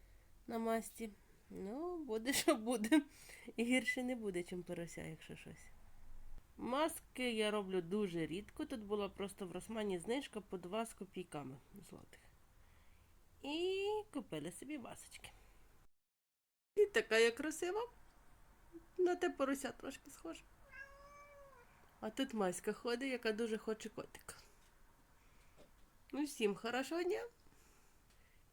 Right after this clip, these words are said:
і робочого тижня. Дивіться, яка краса.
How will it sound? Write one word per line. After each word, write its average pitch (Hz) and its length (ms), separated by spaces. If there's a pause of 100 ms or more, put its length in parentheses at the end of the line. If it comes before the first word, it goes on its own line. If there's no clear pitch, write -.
(120)
і 277 220
робочого 170 560
тижня. - 500 (1700)
Дивіться, 190 340
яка 165 200
краса. 170 480